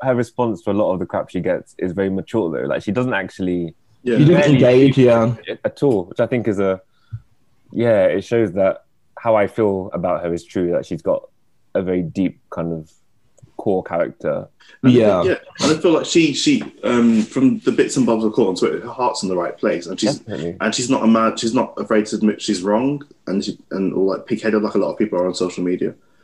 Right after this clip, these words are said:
Speaker 1: I mean,
Speaker 3: Yeah.
Speaker 1: it's true.
Speaker 3: But yeah, that, um, Telephone Phone by No Name was the year twenty sixteen, which is, like, I will say one of the best years ever for music.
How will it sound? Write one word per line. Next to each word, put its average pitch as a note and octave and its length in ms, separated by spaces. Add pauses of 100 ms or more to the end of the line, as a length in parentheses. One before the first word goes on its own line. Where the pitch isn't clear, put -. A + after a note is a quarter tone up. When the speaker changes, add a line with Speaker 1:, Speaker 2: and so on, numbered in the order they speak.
Speaker 1:
I G2 60
mean, A2+ 120
Speaker 3:
Yeah. F#2+ 320 (540)
Speaker 1:
it's - 140
true. - 160
Speaker 3:
But - 100
yeah, G#2+ 340 (480)
that, B2 260
um, A#2 560
Telephone C3+ 560
Phone C3 300
by A2+ 240
No A#2+ 320
Name G2 520 (280)
was A2 340
the A#2 80
year A2+ 180
twenty A2 260
sixteen, A2+ 560
which F#2 220
is, G#2 240
like, G2+ 380 (380)
I C#3 160
will A#2+ 140
say - 280
one G#2 160
of G#2 60
the G#2+ 80
best - 320
years A2+ 240
ever G#2 640
for G#2 160
music. G#2+ 840